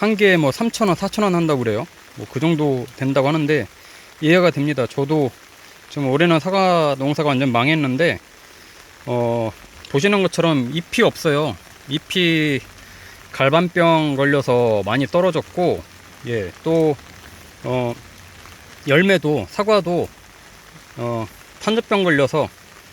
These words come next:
다 많이 썩었습니다. 그래서, 어, 지난주에도 거의 한 박스를 따서 버렸는데, 뭐, 열리기도 워낙 많이 열리긴 했지만, 뭐, 올해 이런 경우에는 처음입니다. 저도 계속 그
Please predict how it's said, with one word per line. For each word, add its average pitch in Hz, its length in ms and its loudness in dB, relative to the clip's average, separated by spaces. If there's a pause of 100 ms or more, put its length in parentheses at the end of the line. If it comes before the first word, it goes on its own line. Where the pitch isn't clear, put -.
(360)
다 - 80 -12
많이 135 240 2
썩었습니다. 165 540 -2
그래서, 135 340 -2 (720)
어, 123 280 -4
지난주에도 170 840 2
거의 139 100 2
한 226 160 -4
박스를 185 720 0
따서 185 280 -2
버렸는데, 127 600 -2 (460)
뭐, 123 180 -2
열리기도 185 380 2 (100)
워낙 160 280 2
많이 143 200 2
열리긴 131 320 0
했지만, 143 420 -4 (540)
뭐, 123 220 -4
올해 143 180 4
이런 143 220 0
경우에는 139 380 0
처음입니다. 127 520 -4 (260)
저도 139 400 0 (720)
계속 147 220 -2 (440)
그 127 380 -4